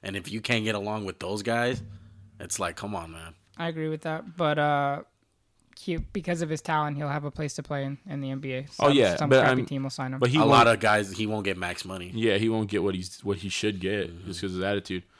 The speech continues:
Speaker 3: I have two questions for you guys. Right now, the seventy-sixers are the blank best team in the li-,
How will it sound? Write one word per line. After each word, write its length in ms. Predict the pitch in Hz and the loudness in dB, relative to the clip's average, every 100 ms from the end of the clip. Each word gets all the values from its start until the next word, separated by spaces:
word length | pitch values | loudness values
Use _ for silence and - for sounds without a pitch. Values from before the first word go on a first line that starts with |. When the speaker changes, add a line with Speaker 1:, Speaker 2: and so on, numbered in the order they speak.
| - _ | -20 _
Speaker 3:
I 60 | 120 | -2
have 80 | 127 | 0
two 120 | 127 | 0
questions 320 | 117 104 98 | 0 0 -2
for 100 | 101 | -4
you 100 | 110 | -2
guys. 340 | 107 92 90 - _ _ _ _ _ 101 | 0 0 -2 -8 _ _ _ _ _ 0
Right 300 | 110 127 104 | 4 4 4
now, 360 | 120 117 107 | 2 2 0
the 140 | 95 92 | -2 -6
seventy-sixers 680 | - 104 101 - 95 92 90 | -2 -2 -2 -4 -4 -6 -6
are 300 | 92 87 - _ _ _ _ _ - | -4 -4 -6 _ _ _ _ _ -6
the 180 | 95 | -4
blank 440 | 90 - 98 95 - | -4 -4 -4 -4 -4
best 260 | 90 87 | -6 -6
team 200 | - 90 | -6 -6
in 100 | 87 | -4
the 80 | 87 | -6
li-, 200 | 85 90 | -6 -8